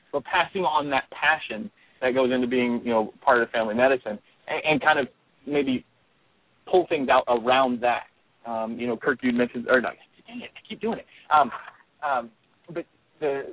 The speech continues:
the idea in some of our early discussions was putting together a, um, you know, sort of overlay of whatever it is we're talking about over top of some of those themes. Um,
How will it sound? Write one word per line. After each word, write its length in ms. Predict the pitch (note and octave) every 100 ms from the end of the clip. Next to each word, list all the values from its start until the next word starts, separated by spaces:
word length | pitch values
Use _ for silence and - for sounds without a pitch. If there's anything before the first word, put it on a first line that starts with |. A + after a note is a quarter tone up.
| D3
the 100 | D3
idea 420 | D3 D3 D3+ C#3 -
in 200 | C#3 B2 -
some 140 | F#3
of 60 | D3+
our 120 | C#3
early 260 | E3 E3
discussions 460 | C3 B2+ C3 - A#2+
was 300 | A#2 A#2+ A2+ _ -
putting 200 | - C#3+
together 320 | B2+ B2+ B2 A#2
a, 340 | A#2+ A#2+ A#2 - _ _ _ _ _ _ -
um, 300 | C#3+ C3+ A#2 - -
you 100 | B2+
know, 100 | A#2+
sort 160 | - C3+
of 80 | A#2+ -
overlay 600 | C#3+ D3 C3+ B2 A2+ A#2 _ _
of 360 | B2 A#2+ A#2 A2+
whatever 320 | B2+ C3 B2
it 40 | A#2+
is 40 |
we're 120 | A#2 A2
talking 300 | - C#3 B2+
about 240 | A2+ A2 -
over 180 | A#2+
top 240 | A2 B2 -
of 120 | G#2+ _ -
some 120 | -
of 40 | A2+
those 140 | G#2+ -
themes. 300 | C#3 A2+ G#2+ - _ _ - -
Um, 260 | A#2 A2+